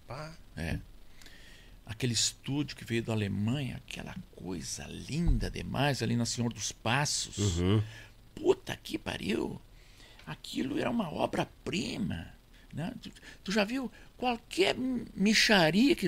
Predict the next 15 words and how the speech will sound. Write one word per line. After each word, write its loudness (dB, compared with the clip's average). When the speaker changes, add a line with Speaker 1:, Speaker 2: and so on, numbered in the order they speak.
Speaker 2:
tu -6
receberia 4
da 8
Alemanha? 8
Era 4
uma 4
fortuna, 4
né? 2
E 2
aquilo 4
é 6
uma 4
igreja 4
alemã, 2
né? 0